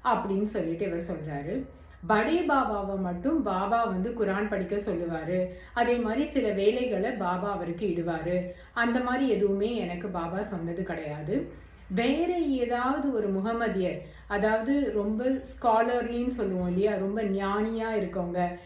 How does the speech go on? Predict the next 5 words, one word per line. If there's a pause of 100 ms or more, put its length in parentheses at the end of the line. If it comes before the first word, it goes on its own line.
(160)
யாராவது
பாபா
கிட்ட
போனாங்களா
அப்படின்னா